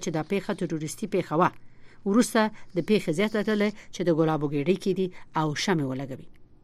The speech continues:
د تروریزم هدف دا دی چې دیموکراسي بې سیکه کړي.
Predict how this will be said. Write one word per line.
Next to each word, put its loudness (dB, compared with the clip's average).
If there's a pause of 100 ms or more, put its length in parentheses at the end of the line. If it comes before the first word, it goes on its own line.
د -4 (100)
تروریزم 2
هدف 4
دا 4
دی 2
چې 2 (540)
دیموکراسي 2
بې 4
سیکه -6
کړي. -14